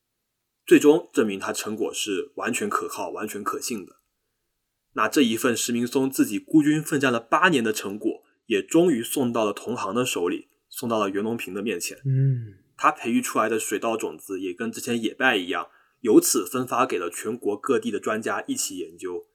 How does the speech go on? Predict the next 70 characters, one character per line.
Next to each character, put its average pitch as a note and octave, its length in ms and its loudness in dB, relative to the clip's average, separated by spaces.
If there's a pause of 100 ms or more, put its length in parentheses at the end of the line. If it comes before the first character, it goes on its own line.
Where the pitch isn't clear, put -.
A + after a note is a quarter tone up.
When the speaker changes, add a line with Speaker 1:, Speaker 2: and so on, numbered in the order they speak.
(160)
Speaker 1:
他 C#3 180 2
自 C#3+ 160 0
己 G#2+ 120 -6
也 F#2 100 -2
开 C3 280 0
始 D3 200 0
了 E2+ 100 -4
自 - 180 -14
己 F2+ 120 -6
的 E2+ 120 -6
海 E2 280 -8
南 E2 160 -12
候 - 260 -2
鸟 G2+ 220 -10
的 E2+ 80 -10
旅 A2+ 180 -10
程。 - 160 -12 (760)
Speaker 2:
哦， B2+ 460 -4
就 - 120 -6
相 A#2+ 160 -2
当 A#2 120 -2
于 A2 220 0
终 A#2 240 -2
于 A2 140 0
碰 A2+ 260 -4
见 G#2+ 160 -4
了， F#2+ 240 -8 (300)
就 A2+ 120 -2
是 A2 300 -2 (220)
千 - 240 0
里 A#2+ 80 2
马 G2 160 -2
终 G#2 120 -4
于 G#2+ 120 -2
碰 G#2 180 -6
见 F#2+ 180 -6
他 G2 80 -8
的 F2+ 100 -8
伯 D#2+ 260 -10
乐， F2+ 260 -8
他 G2+ 80 -12
终 G2+ 220 -6
于 G2+ 40 -6
可 G2 140 -10
以 F2+ 80 -4
正 A2 260 0
式 G#2+ 200 -4
的， F2+ 200 -6 (380)
感 G2+ 160 -4
觉 A2 80 2
像 B2+ 160 6
是 B2 160 2
以 F#2+ 100 -2
科 - 200 0
学 A2 100 -4
家 A2 160 2
的 G#2+ 80 0
身 G2+ 180 -4
份 G2+ 160 -6
去 F#2+ 340 -6 (280)
进 G#2+ 140 0
行 F#2+ 280 -4
水 F2 200 -8
稻 F2+ 120 -4
相 F2+ 140 -8
关 E2+ 100 -6
的 E2+ 80 -6
研 D2 160 -10
究 E2 200 -12
了。 C2 160 -14